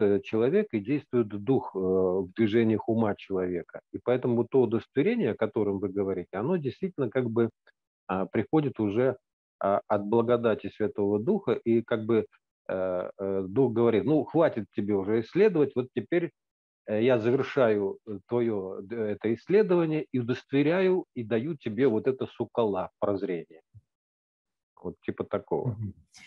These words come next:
Speaker 1: Я
Speaker 2: То
Speaker 1: бы
Speaker 2: есть,
Speaker 1: так прокомментировал.
Speaker 2: мгм. Да,
Speaker 1: То
Speaker 2: то есть
Speaker 1: есть,
Speaker 2: и вы,
Speaker 1: понимаете,
Speaker 2: Полина,
Speaker 1: здесь
Speaker 2: из-
Speaker 1: нельзя рассматривать вот, а,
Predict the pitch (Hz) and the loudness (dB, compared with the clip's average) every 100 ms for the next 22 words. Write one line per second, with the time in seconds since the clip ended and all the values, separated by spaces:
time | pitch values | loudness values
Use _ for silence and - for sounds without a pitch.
0 | - - 107 135 143 104 - 135 127 95 | -16 -2 4 6 6 4 0 -4 -2 -4
1 | 95 - 92 87 123 127 107 92 _ _ | -4 -2 0 2 4 6 4 -2 _ _
2 | _ - - _ _ _ - - - 123 | _ -20 -20 _ _ _ -20 -20 -2 2
3 | 117 135 143 131 156 147 160 165 135 165 | 8 8 8 8 8 8 8 8 6 6
4 | 135 180 160 208 196 - 175 180 165 156 | 6 4 4 4 4 2 2 2 2 2
5 | 151 151 143 147 131 | 2 2 2 4 2